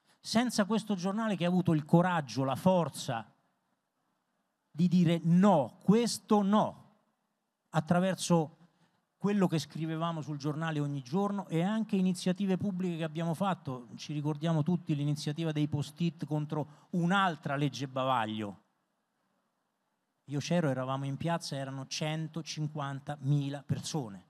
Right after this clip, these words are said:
Centocinquantamila persone. E allora chi oggi dice: "Ma non avete capito niente, ancora con l'antiberlusconismo", ricordiamogli questo.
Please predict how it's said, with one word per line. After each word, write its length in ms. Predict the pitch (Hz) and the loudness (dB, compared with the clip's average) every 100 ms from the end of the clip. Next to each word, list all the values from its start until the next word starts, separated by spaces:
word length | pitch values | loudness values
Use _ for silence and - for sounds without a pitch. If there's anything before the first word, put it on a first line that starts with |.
| _ _ _ | _ _ _
Centocinquantamila 1300 | - 165 175 175 175 - 147 151 147 147 147 135 131 | -2 0 0 0 -2 -2 -6 -4 -6 -6 -8 -6 -6
persone. 560 | 127 120 - 101 98 - _ _ | -6 -12 -14 -14 -16 -20 _ _
E 80 | 160 | -8
allora 220 | 185 160 | -4 -4
chi 180 | 151 208 | -2 0
oggi 300 | 185 139 143 | 0 0 -4
dice: 340 | 147 151 135 | -2 -4 -6
"Ma 60 | 131 170 | -6 -6
non 80 | |
avete 220 | 123 123 120 | -6 -10 -10
capito 320 | 117 127 117 | -8 -8 -10
niente, 420 | 113 120 117 107 | -10 -8 -8 -10
ancora 320 | 113 - 135 | -12 -8 -6
con 120 | 127 | -6
l'antiberlusconismo", 920 | 127 127 127 120 120 123 - 127 120 107 _ _ _ _ _ _ | -8 -10 -12 -10 -8 -10 -10 -12 -12 -16 _ _ _ _ _ _
ricordiamogli 680 | 143 151 156 170 196 185 147 | -4 -2 -2 -2 -2 -2 -2
questo. 600 | 120 98 - - - | -4 -8 -12 -18 -20